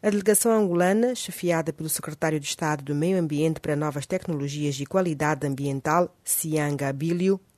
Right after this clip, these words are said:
reuniu-se nesta segunda-feira com empresários alemães, a quem apresentou as estratégias do seu governo e incentivou a investirem no seu país,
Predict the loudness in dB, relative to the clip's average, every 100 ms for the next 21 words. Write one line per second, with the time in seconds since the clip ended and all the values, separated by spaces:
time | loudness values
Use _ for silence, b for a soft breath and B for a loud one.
0 | b 4 6 6 4 4 0 -2 -2 0
1 | 2 2 2 2 4 2 0 0 -2 -2
2 | -2 -2 0 0 0 0 -2 -4 -2 0
3 | 2 0 -2 0 2 0 0 2 4 2
4 | -2 -4 0 0 0 -4 -2 -2 0 -2
5 | 0 0 0 -6 B -2 2 4 4 4
6 | 2 -2 2 4 2 -2 -2 0 0 0
7 | -2 -2 -4 -2 0 0